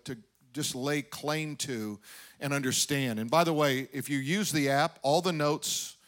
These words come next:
that you'll have, that I'll preach from every Sunday, they're in the app before Sunday. So you'll be able to see 'em at least on Sunday morning before you come in here, rather. You'll be able to read those notes and follow along. So here's, here's the first one. Enemies are essential for victory.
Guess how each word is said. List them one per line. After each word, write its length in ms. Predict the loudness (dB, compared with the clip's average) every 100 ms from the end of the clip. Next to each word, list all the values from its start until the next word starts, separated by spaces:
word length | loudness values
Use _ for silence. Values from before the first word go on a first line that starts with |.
| -20 -20 -6
that 140 | -4
you'll 320 | 0 0 0 0
have, 320 | 2 2 0
that 80 | 0
I'll 240 | 0 0 -6 -16 -4
preach 240 | -4 -2
from 260 | -4 -4 -2
every 240 | -2 0 0
Sunday, 400 | 0 -2 -2 -2
they're 200 | -4 -6
in 220 | -6 -4
the 180 | -4 -2
app 280 | -2 -2 -4
before 440 | -8 -6 -4 -4
Sunday. 600 | -4 -4 -6 -6 -10 -12 -18 _ _
So 140 | -4 -2
you'll 260 | 0 0
be 80 | 0
able 120 | -2
to 60 | -2
see 140 | -2
'em 100 | -2
at 60 | -2
least 220 | -4 -4
on 120 | -4
Sunday 280 | -2 -2 -2
morning 280 | -2 -4 -4
before 220 | -6 -4
you 100 | -4
come 220 | -6 -8
in 100 | -8
here, 240 | -8 -8 -10 -18 -10
rather. 320 | -4 -2 -2 -6 -14 -8
You'll 100 | -4
be 100 | -2
able 140 | -2
to 60 | -2
read 220 | -4 -4
those 260 | -6 -6 -6
notes 260 | -6 -6
and 100 | -8 -6
follow 240 | -4 -2
along. 320 | -2 -4 -8 -14 _ 0
So 200 | 2 4
here's, 400 | 2 2 2 2
here's 200 | 2 2
the 60 |
first 280 | 2 0 -2
one. 200 | -6 -12 _ -20 -20 -18 -18 -20 -2 2
Enemies 580 | 4 4 4 4 2 2
are 140 | 2 4
essential 640 | 4 4 4 2 0 -2
for 160 | -2
victory. 580 | -2 -4 -4 -8 -10 -12